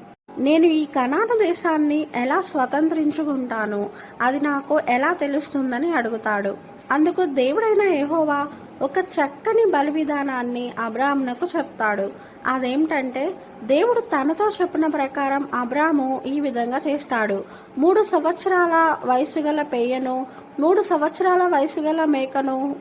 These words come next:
మూడు సంవత్సరాల వయసు గల పొటేలును, ఒక తెల్ల గువ్వను, ఒక పావురపు పిల్లను దేవుని యొద్దకు తీసుకువచ్చి దానిని దేవుని ఎదుట వధించి, ఆ జంతువుల యొక్క కళేబరములను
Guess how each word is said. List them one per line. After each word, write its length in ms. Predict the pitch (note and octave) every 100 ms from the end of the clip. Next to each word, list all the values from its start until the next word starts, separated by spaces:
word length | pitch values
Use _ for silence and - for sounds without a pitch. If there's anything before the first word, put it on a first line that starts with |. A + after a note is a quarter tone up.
| A#3+
మూడు 280 | C#4+ D#4+
సంవత్సరాల 760 | F4 D#4+ B3+ C#4 - E4+ E4 E4
వయసు 380 | D#4 C4 - D#4+
గల 260 | D4 C#4 C#4+
పొటేలును, 680 | B3+ A#3+ C4 C#4 C#4 C4 C4+ - - - -
ఒక 180 | C#4 F4+
తెల్ల 400 | F4+ C4 B3+ D#4+
గువ్వను, 640 | D#4 C#4+ D4 C#4+ C#4+ C#4 - -
ఒక 200 | C#4+ F4
పావురపు 600 | F4 C4 C4+ D4+ D#4+ E4
పిల్లను 580 | D#4+ C#4+ C#4 C4+ C4+ C4 A3+
దేవుని 340 | A#3 D4+ F#4+
యొద్దకు 400 | F4+ C#4 C4+ D4+
తీసుకువచ్చి 880 | D4+ C4+ - C#4 B3+ B3 - B3+ B3+ - - -
దానిని 480 | B3 C#4+ D4+ D4 C#4+
దేవుని 500 | A#3+ A#3 C4 F4 F4+
ఎదుట 260 | D#4+ C#4+ C#4+
వధించి, 800 | B3 A3 A3+ C4 C4+ - B3+ B3 - - - -
ఆ 220 | D4+ B3
జంతువుల 540 | C4+ C4+ C#4 A4+ A4+ F#4+
యొక్క 320 | E4 - D#4+
కళేబరములను 1120 | D#4+ C#4+ B3 C4+ D#4+ D#4+ D#4 D4+ C#4 C#4 C4+